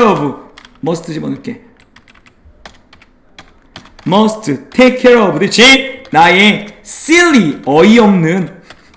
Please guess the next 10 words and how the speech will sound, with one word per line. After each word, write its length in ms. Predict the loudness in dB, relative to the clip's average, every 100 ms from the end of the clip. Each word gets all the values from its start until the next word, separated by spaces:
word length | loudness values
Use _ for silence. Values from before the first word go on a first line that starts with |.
| _ _ -20 -20 -20 _ -20 -18
silly, 440 | -6 0 2 0 0
어이없는 920 | 0 2 2 0 -2 -2 -2 -4 -12 -20 -8
동생을 1040 | 0 2 4 4 4 4 4 2 -4 -14 -12 0
돌봐야, 640 | 2 4 4 6 6 4
돌-, 540 | 2 2 2 -2 -10 -2
돌보다야, 600 | 2 2 2 2 2 2
돌봐야만 580 | 2 2 2 2 2 0
하는 220 | 0 0
거야? 440 | 2 0 -4 -16 -20 _ _ _
돌봐야만 960 | -4 0 2 2 2 4 2 0 -6